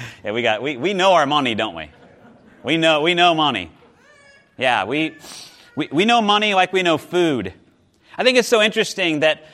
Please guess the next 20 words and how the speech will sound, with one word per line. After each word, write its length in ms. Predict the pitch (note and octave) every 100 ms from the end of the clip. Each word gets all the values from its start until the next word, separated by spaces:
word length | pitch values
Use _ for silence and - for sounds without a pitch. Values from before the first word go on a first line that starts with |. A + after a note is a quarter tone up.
| _
um, 240 | D3 C#3+ C#3 - - _ _ -
there's 180 | G3
a 80 | F#3
beer 520 | C#3+ A2 E3+ G#3 A#3+
sign 640 | A#3+ - A3+ A#3 A#3 A#3 G3+
up, 420 | F#3 G3+ - _
uh, 140 | D3+ D#3
one, 140 | E3+
a 100 | D3
billboard 540 | A#2 F3 G3 G#3 G3+
up 100 | F#3+
here, 300 | G3+ G3+ G3+ -
and 120 | E3
what 120 | E3+ A#3
does 120 | A3
it 140 | G#3
say? 520 | - F#3 E3 A#2+ G2 - _ _ _ _
It 100 | D#3+
doesn't 280 | G#3 A#3+ A3+
say, 540 | - G#3 G3+ G3 F3